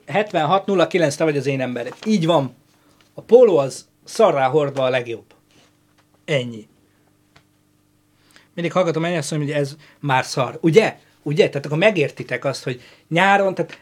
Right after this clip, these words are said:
egy, egy, egy önérzetes férfi nyáron mondjuk ritkán vesz fel valóban izompólót, főleg olyan gyönyörű felsőtesttel, mint az enyém, ahol nem nagyon van olyan izom, amit ki lehet rakni,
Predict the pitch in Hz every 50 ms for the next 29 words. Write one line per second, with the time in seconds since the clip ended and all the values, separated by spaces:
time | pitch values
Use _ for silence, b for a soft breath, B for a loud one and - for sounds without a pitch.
0 | _ _ 175 165 160 160 _ 156 147 143 147 - 151 147 143 143 - _ _ _
1 | _ _ _ _ _ _ _ _ _ _ - - 160 151 - - 190 233 226 190
2 | 165 - - 139 - 139 123 - - - 156 180 - - - 165 147 143 143 151
3 | 151 147 139 135 131 131 131 131 131 - - b b b b b b - 147 196
4 | 202 - - 139 131 135 131 131 123 - - - 131 127 127 123 123 143 151 147
5 | 143 139 135 139 135 151 151 139 - 143 131 123 120 - 143 160 175 170 160 165
6 | - 147 135 127 127 127 127 123 123 123 135 139 131 123 123 123 - - 131 127
7 | - - 120 117 - 117 - - 123 120 120 117 117 - 117 139 160 185 185 180
8 | 170 160 165 b b b b b b b b b b _ - - _ _ - -
9 | 147 180 160 156 160 165 160 156 151 147 143 139 147 143 143 135 185 185 139 135
10 | 127 131 135 123 131 131 127 123 123 113 - - 135 123 113 113 110 - 143 151
11 | 160 156 - 175 165 160